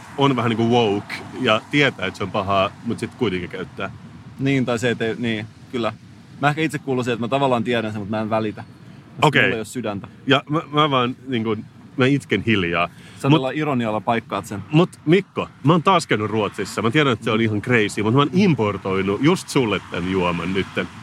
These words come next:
Speaker 2: Aika huomaavasti, kiitos.
Speaker 1: Kiitos. Sen nimi on Nocco tai Nocco. Mä en tiedä, miten tää lausutaan.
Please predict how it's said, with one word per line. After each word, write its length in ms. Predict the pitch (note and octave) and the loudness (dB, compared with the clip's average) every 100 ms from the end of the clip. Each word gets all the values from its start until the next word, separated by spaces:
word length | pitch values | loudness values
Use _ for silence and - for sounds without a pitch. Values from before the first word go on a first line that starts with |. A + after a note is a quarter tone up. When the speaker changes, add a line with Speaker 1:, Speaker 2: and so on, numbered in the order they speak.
| - D#3+ | -10 -4
Speaker 2:
Aika 160 | F#3+ | 0
huomaavasti, 500 | G3 C#3+ G#2 G2 - | 2 2 0 -4 -4
kiitos. 360 | F#3+ C#3 G2+ - A#2 | -2 -2 -4 -8 0
Speaker 1:
Kiitos. 300 | - G#2+ F2+ - - - | 2 0 -2 -10 -20 -2
Sen 180 | E3+ F#3+ | 2 4
nimi 160 | F#3+ | 6
on 180 | D3 D3 - _ - - | 4 2 -4 _ -12 2
Nocco 640 | C3+ G#3 - - B2+ A#2 - | 4 4 0 -2 0 0 -2
tai 200 | G2 D3 | 0 4
Nocco. 440 | D3 D3 - G#2+ - - | 4 2 -2 -6 -6 -6
Mä 100 | A#2 | -2
en 80 | A#2 | 0
tiedä, 140 | B2+ | 2
miten 180 | A#2 A2+ | 2 2
tää 120 | G#2 | 2
lausutaan. 520 | G#2+ G2+ F#2 F2+ E2+ | 2 0 -4 -6 -6